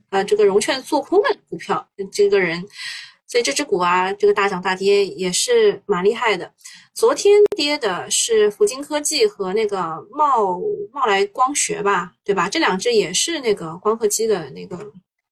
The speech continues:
今天跌聚光了。啊，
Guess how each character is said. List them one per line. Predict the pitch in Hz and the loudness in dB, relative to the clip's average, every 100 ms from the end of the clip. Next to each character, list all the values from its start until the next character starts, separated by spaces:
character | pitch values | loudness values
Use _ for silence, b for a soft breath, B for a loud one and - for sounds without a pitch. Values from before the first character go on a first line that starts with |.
| _ - | _ -2
今 | 220 | 2
天 | 226 | 2
跌 | 226 226 | 2 2
聚 | 220 | 4
光 | 202 196 220 | 2 2 0
了。 | 427 - b b b b b b _ _ _ _ _ _ | -4 -10 b b b b b b _ _ _ _ _ _
啊， | - 226 202 175 | -2 2 2 0